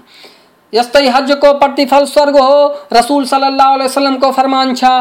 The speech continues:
"स्वीकृत हज को प्रतिफल स्वर्ग बाहेक केही होइन।"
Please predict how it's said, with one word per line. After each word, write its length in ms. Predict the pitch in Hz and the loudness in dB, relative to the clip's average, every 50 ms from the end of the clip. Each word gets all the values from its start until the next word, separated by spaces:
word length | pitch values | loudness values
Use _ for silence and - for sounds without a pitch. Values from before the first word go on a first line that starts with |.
| 247 - - - _ - - | -4 -6 -14 -20 _ -6 -2
"स्वीकृत 520 | 262 254 247 269 269 262 226 220 240 - | -2 -2 0 0 -2 -2 -2 -2 -2 0
हज 280 | - 269 254 226 269 262 | 0 -2 -2 -2 -8 -2
को 120 | - 262 240 | 0 -2 0
प्रतिफल 680 | - - 247 233 240 262 247 240 240 254 247 240 233 247 - - - | 2 0 0 0 0 -4 0 2 2 2 2 0 -2 -6 -12 -18 -16
स्वर्ग 320 | - - 254 247 226 220 | -4 -2 0 0 0 0
बाहेक 520 | 226 214 226 226 202 220 233 220 - - | 0 2 0 0 2 0 0 0 -2 -4
केही 260 | - 277 269 262 277 294 | -2 -2 0 2 2 0
होइन।" 440 | 240 226 226 226 220 220 214 214 | 0 -2 -2 -2 -2 -2 -2 -2